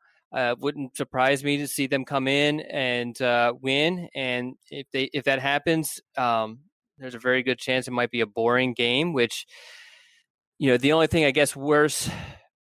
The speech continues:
yeah, I, I think that you can lose and it be okay f-, because if it's a, if it's an, a competitive game, an exciting game, but the worst possible outcome, in my opinion, other than maybe an, a complete upset, like, like what App State could potentially,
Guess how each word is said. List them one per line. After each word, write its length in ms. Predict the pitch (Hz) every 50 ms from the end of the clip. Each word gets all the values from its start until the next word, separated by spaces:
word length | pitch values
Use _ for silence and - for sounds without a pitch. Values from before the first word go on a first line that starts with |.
| _ _ _
yeah, 120 | - 160 147 -
I, 140 | - 170 - -
I 100 | 185 175
think 240 | - 233 233 190 -
that 240 | 196 170 151 - -
you 180 | 165 165 175
can 260 | - 175 151 135 131
lose 400 | 135 143 143 151 170 190 190 - -
and 140 | - 165 151
it 140 | 139 -
be 160 | - 151 147 139
okay 420 | 131 - - - 147 143 151 165
f-, 120 | 170 - _ _ _ _ _ -
because 400 | 147 135 - 151 143 135 123 135
if 100 | 123 -
it's 140 | 127 -
a, 180 | 135 127 - 156
if 140 | 143 - -
it's 160 | 135 - -
an, 140 | 131 123 127 - _
a 420 | 143 135 131 127 127 120 120 117 - _ _
competitive 500 | 147 135 - 147 156 156 156 156 147 143
game, 300 | - 147 147 147 143 139
an 40 | 131
exciting 460 | 123 - - - 151 147 147 156 156
game, 380 | 147 156 156 156 160 160 160 160 - - - _ - _ _ -
but 380 | 143 127 156 147 143 139 - - _ _ _ _ _ _ _ _ _
the 100 | - 151
worst 460 | 135 131 143 160 175 185 170 - -
possible 320 | - 165 156 156 - - 143
outcome, 340 | 127 139 139 139 - 143 135
in 80 | 127
my 160 | 131 135 135
opinion, 480 | 135 131 - - 135 131 127 127 123 127
other 180 | 127 143 143 143
than 160 | 139 139 135
maybe 300 | 135 135 131 135 131 127
an, 140 | 123 131 -
a 160 | - 139 131 120
complete 380 | - 127 - - - 151 143 127
upset, 460 | - 143 - - - - 127 120 120 - _ _ _ _ _ _ _ - _
like, 160 | 131 120 113 - _ _ _ _
like 220 | 123 120 110 -
what 160 | 123 117 -
App 180 | - 123 123 -
State 300 | - - - 123 123 -
could 160 | - - 120 -
potentially, 640 | 120 - 131 120 117 - - 127 117 113 110 107